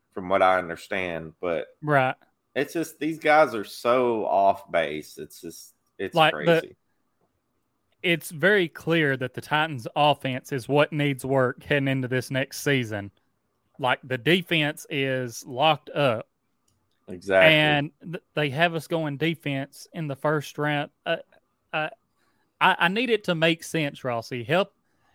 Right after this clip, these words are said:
Speaker 2: help me make sense of this. Like, <laughs> I just don't understand.
Speaker 1: Well, I mean, you can't fix stupid, and they're just stupid.
Speaker 2: <laughs>
Speaker 1: Like, another one has us, a lot of us ha-,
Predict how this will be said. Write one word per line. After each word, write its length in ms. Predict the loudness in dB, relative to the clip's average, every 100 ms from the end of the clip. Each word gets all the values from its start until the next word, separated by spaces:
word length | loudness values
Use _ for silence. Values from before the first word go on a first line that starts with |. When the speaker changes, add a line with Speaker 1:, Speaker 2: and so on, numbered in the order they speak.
| _ _
Speaker 2:
help 220 | 4 4 4
me 120 | 0
make 260 | 0 0
sense 360 | 0 -2 -2 -2
of 120 | -2
this. 380 | 0 -2 -4 -8
Like, 320 | -2 -2 -2 -4
<laughs> 200 | -2 0
I 340 | 0 4 2
just 220 | 4 0
don't 160 | 0 0
understand. 600 | -2 -4 -4 -4 -4 -10 _ _ _ _ _ _ _ _ _
Speaker 1:
Well, 360 | -8 -6 -6 -10
I 80 | -14
mean, 280 | -12 -10 -10
you 80 | -10
can't 360 | -8 -8 -8
fix 340 | -8 -8 -8 -16
stupid, 520 | -8 -8 -6 -10 -10
and 160 | -10
they're 120 | -10 -10
just 240 | -10 -10 -10
stupid. 440 | -6 -4 -6 -6 -10 _
Speaker 2:
<laughs> 100 | -16 _ -20 _ -6
Speaker 1:
Like, 240 | 6 6 6
another 360 | 6 8 8
one 180 | 6 2
has 300 | 4 4 4
us, 240 | 0 -4 -4
a 60 | 4
lot 240 | 6 8
of 100 | 6
us 200 | 2 0
ha-, 280 | 4 6 4